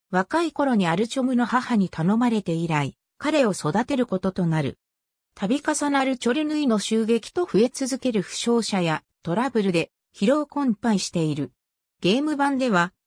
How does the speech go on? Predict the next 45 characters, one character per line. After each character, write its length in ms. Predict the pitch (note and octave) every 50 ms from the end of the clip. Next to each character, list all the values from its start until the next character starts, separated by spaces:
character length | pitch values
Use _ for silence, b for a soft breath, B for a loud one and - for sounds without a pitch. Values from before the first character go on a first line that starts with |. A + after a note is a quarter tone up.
| _ -
ア 100 | - E3+
レ 140 | G3 C#4+ D#4
ク 80 | -
セ 140 | - - A#3+
イ 60 | A3+
と 140 | G3+ - G3
い 100 | G#3+ G#3 G#3+ A3 A3
う 40 |
名 120 | G#3 G3 G3
前 240 | G3+ G#3+ A3 A3 A3
に 100 | A3 G3+
変 240 | - G#3+ G#3 A3
更 260 | G#3 - - A#3+ A#3+ A#3
さ 160 | - - G#3+
れ 120 | G3+ G3
て 100 | - G3
い 140 | F3+ E3 D#3+
る。 180 | D3+ D3 - _ _ _ _ _ _ _ _ -
ハ 240 | - - C#4 D4
ン 100 | D#4 C#4+
タ 320 | - - G3 F3+ D#3+ C#3+ - _ _ _ _ -
ー、 40 |
日 80 | F3 F3
本 260 | F3+ A#3+ C4 C4+ B3+
語 140 | A#3+ C4 B3+
音 100 | C4 B3+
声、 320 | - - F3 E3 D#3 C3+ - _ _ _ -
野 160 | F3+ E3+ F3+
村 220 | A3 C#4 C#4+ C#4+
ケ 160 | - - D4+ D4+
ン 100 | D4 A#3+
ジ 140 | G#3+ G#3
サ 200 | F#3+ - A3+ A#3
ー 80 | B3+ A#3
シ 140 | - - G#3
ャ 20 |
の 140 | F#3 E3+ E3
友 180 | E3 D#3+ E3+ G3+
人。 300 | F3+ F#3 F3 E3+ E3 - - _ _ _ _ _ _ _ _ _ _ _ _
頭 420 | - F3+ - C4+ D4 D4+ D4+ B3+
を 40 | G#3
反 180 | F#3 - F#3 F#3
り 80 | G#3+
上 120 | G#3+ G3 F#3
げ、 240 | F3+ F3 E3+ -